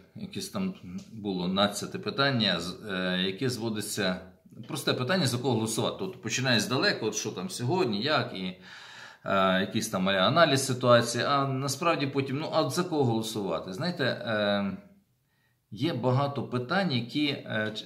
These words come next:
верніше, навіть не питань, а є дуже багато псевдоальтернатив. От наше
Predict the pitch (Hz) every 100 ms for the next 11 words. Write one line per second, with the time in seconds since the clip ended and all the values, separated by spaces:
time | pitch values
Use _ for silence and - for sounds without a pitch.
0 | - 110 104 139 - 131 117 120 117 117
1 | 151 135 104 113 135 127 120 95 104 127
2 | - 104 - 123 113 110 107 - 107 107
3 | 110 98 - 80 107 110 101 -